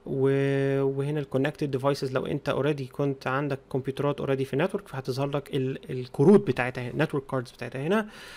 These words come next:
والسبنتس اللي هي الزونز زي ما قلنا. وطبعًا دي بقيت سيتنجز كتيره جدًا هنتكلم فيها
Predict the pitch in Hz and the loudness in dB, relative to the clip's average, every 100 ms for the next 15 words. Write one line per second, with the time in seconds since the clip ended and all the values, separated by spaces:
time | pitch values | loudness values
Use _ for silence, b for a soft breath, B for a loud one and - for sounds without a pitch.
0 | B B - 156 - 185 185 180 - 139 | B B -2 0 2 4 4 2 -2 -2
1 | 151 160 160 - 143 135 139 139 135 127 | 0 0 0 -2 -2 6 8 8 4 -2
2 | 127 123 123 123 - 117 107 143 147 165 | -2 0 0 -2 -4 -6 -6 -6 0 0
3 | 147 135 139 - 143 - 143 143 - - | 2 0 0 -2 -4 -4 -4 -4 -6 -6
4 | 180 180 170 147 165 165 160 - 135 - | -2 0 0 0 -2 -2 -2 -2 -6 -4
5 | 143 139 135 127 - 120 120 117 | -4 -2 -4 -6 -8 -6 -4 -8